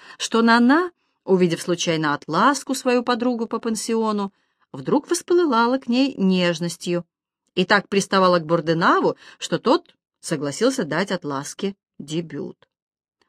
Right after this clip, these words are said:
"Ага, добрый вечер!" Этими словами Фонтан приветствовал вошедших в фойе Миньона и Фошри и пожал им руки. Даже старик Боск протянул вновь прибывшим два пальца,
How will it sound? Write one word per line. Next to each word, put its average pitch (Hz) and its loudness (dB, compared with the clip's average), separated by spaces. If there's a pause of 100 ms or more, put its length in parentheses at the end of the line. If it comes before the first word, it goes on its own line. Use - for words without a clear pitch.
(100)
"Ага, 160 4 (320)
добрый 262 6
вечер!" 156 0 (180)
Этими 190 4
словами 175 4
Фонтан 180 2
приветствовал 160 0
вошедших 156 -2
в - -20
фойе 156 0 (220)
Миньона 160 0
и 185 -2
Фошри 165 -2 (220)
и 180 -2
пожал 156 -2
им 143 -4
руки. 135 -10 (460)
Даже 254 4
старик 247 2
Боск 180 2
протянул 170 -2
вновь 156 -4
прибывшим 180 -4 (180)
два 151 0
пальца, 139 -6